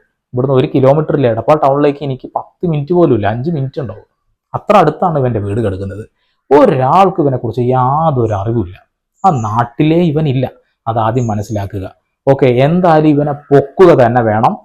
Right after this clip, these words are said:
ഞങ്ങളുടെ നാടിനും കൂടി നാണം കേടുണ്ടാക്കിയിട്ടുണ്ട്. പ്രണയം എന്ന് പറയുന്ന വികാരത്തെ തനി വികാരമാക്കി മാറ്റി അവരെ ചതിച്ച് കൊന്ന ഈ നാറിയെ തീർച്ചയായിട്ടും നിയമത്തിന് മുന്നിൽ കൊണ്ടുവരിക തന്നെ വേണം.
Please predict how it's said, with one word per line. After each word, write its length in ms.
ഞങ്ങളുടെ 300
നാടിനും 680
കൂടി 140
നാണം 360
കേടുണ്ടാക്കിയിട്ടുണ്ട്. 720
പ്രണയം 480
എന്ന് 160
പറയുന്ന 300
വികാരത്തെ 640
തനി 540
വികാരമാക്കി 760
മാറ്റി 480
അവരെ 360
ചതിച്ച് 460
കൊന്ന 280
ഈ 100
നാറിയെ 520
തീർച്ചയായിട്ടും 600
നിയമത്തിന് 520
മുന്നിൽ 220
കൊണ്ടുവരിക 840
തന്നെ 260
വേണം. 300